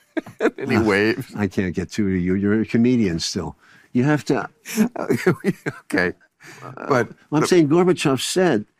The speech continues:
Speaker 2: at, I saw, I saw him, I saw him about two years before he died again, and he said, "This is wrong, what we're doing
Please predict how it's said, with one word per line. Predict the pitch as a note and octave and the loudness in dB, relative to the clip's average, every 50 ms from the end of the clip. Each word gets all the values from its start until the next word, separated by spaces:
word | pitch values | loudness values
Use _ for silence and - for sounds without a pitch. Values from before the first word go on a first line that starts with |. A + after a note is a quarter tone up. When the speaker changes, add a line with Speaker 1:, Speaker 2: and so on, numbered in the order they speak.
| _ _ _ - | _ _ _ -14
Speaker 2:
at, | - C3+ B2+ _ _ _ _ _ _ - | -10 -10 -10 _ _ _ _ _ _ -4
I | C3 | -2
saw, | B2+ - - C#3+ - | -2 -2 -2 -2 0
I | B2+ A#2 | 0 -2
saw | - - C3 B2+ B2+ | 0 2 4 4 6
him, | B2 B2 B2+ G#2+ | 4 4 4 2
I | A#2+ A2 | 0 0
saw | - - C3 | 0 2 2
him | A#2+ A#2 | 2 4
about | A2+ G#2+ A2 A2 G#2+ - | 4 2 2 0 0 2
two | - C#3 | 2 4
years | C3 C3+ C#3+ C#3+ | 4 4 4 2
before | - C#3 A#2+ - C3 B2 | 2 0 0 2 2 2
he | C3 | 2
died | B2+ D3 D#3 C#3+ B2 G2+ F2 | 2 2 2 2 2 2 2
again, | F2+ E2 F#2+ F2+ F#2 G2 - - - - - | 2 2 0 0 -2 -4 -8 -14 -14 -6 0
and | C#3+ | 2
he | D#3 D3 | 2 2
said, | - - C#3+ C3 A#2+ | 2 2 2 2 2
"This | C#3 C3 - | 2 0 2
is | - A#2+ G#2+ | 0 0 0
wrong, | A2 A#2+ B2+ D3 F3 F3+ D3+ A2+ G2 | 2 2 4 4 4 4 4 4 2
what | F#2+ G2 - | 2 0 0
we're | - G#2+ G#2 | 2 2 2
doing | F#2 A2 A2 G#2 G2+ G2 F#2+ F#2 | 4 4 4 4 4 2 2 0